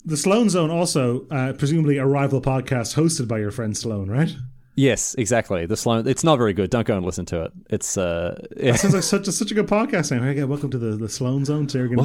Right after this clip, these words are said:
Speaker 2: Welcome
Speaker 1: be,
Speaker 2: to
Speaker 1: uh,
Speaker 2: the Sloan
Speaker 1: unbo-,
Speaker 2: Zone.
Speaker 1: unboxing. I don't know. What was, what would Sloan unbox?
Speaker 2: Um,
Speaker 1: Yes, and come on, Riley, improv.
Speaker 2: he's, uh, no, no. I'm
Speaker 1: <laughs>
Speaker 2: trying to think because he's, uh, well, uh, first of all, congr-, congratulations, Sloan. He's now Doctor Sloan.
Speaker 1: Wow,
Speaker 2: Uh,
Speaker 1: the Doctor
Speaker 2: yeah, he
Speaker 1: Sloan
Speaker 2: just,
Speaker 1: Zone.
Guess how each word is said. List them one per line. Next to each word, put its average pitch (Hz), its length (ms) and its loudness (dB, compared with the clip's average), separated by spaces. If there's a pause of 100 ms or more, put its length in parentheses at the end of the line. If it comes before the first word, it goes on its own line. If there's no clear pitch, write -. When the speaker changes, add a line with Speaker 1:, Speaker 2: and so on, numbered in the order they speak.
Speaker 2:
Welcome - 40 0
Speaker 1:
be, 117 40 0
Speaker 2:
to 113 60 0
Speaker 1:
uh, 117 60 0
Speaker 2:
the - 40 -10
Sloan 135 260 4
Speaker 1:
unbo-, 85 220 -4
Speaker 2:
Zone. 151 220 4
Speaker 1:
unboxing. 131 720 0
I 135 100 -2
don't 123 80 2
know. 107 260 -2 (440)
What 156 100 2
was, 165 160 4
what 202 80 0
would 202 100 0
Sloan 175 220 2 (100)
unbox? 120 380 -4 (760)
Speaker 2:
Um, 127 720 2 (440)
Speaker 1:
Yes, 135 260 0
and 127 360 0
come 151 120 0
on, 147 100 4
Riley, 135 260 4
improv. 165 80 6 (180)
Speaker 2:
he's, 160 100 8
uh, 151 220 6
no, 170 140 4
no. 185 120 6
I'm 151 100 8
Speaker 1:
<laughs> - 20 2
Speaker 2:
trying 196 140 2
to 160 40 4
think 180 260 0
because 135 220 0
he's, 131 300 -2
uh, 143 40 4
well, 143 180 6
uh, 147 140 4
first 190 240 0
of 127 60 0
all, 120 60 0
congr-, 143 220 0
congratulations, 113 600 2
Sloan. 110 220 2
He's 117 140 -2
now 143 140 2
Doctor 107 400 0
Sloan. 87 480 -6 (180)
Speaker 1:
Wow, 123 240 -2 (340)
Speaker 2:
Uh, - 40 2
Speaker 1:
the 160 80 0
Doctor 117 180 2
Speaker 2:
yeah, 123 80 6
he 127 60 6
Speaker 1:
Sloan 226 220 6
Speaker 2:
just, 233 120 4
Speaker 1:
Zone. 127 420 2